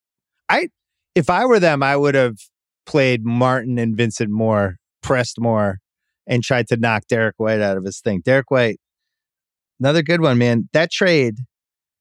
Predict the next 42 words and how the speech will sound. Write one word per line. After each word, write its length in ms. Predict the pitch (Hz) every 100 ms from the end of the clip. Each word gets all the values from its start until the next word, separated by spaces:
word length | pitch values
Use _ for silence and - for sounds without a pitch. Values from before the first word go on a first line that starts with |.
| _
which 420 | - 135 113 - - _
they 80 | 131
gave 200 | 127 139
up 140 | 143
their 140 | 123 127
first 340 | - 139 131
rounder 260 | 143 131 127
this 240 | 120 117
year, 140 | 127 120
they 80 |
gave 180 | 113 117
up 100 | 120
Josh 280 | 101 113 113
Richardson, 500 | 120 104 101 - 113
who's 180 | 107 104
playing, 240 | - 131 110
but 120 | 107
they 120 | 113
gave 260 | 95 147 147
up 140 | -
this 160 | 101 -
pick 180 | - 113
swap 360 | - 123 107 98 _ _ _ _ _ _ _
that's, 180 | 120 113
like, 140 | 117 -
top 180 | 147 -
one 180 | 156 139
protected, 540 | - 120 139 - 107 85
like, 180 | 95 -
four 280 | - 123 117
year, 200 | 117 - -
four 140 | 143
or 40 |
five 260 | 139 143 117
years 200 | 117 104
from 100 | 104
now. 80 | 92
I 40 | 82
think 200 | 120 117
two 120 | 131
thousand 340 | 127 117 104
twenty-seven. 600 | - 113 98 - 98 87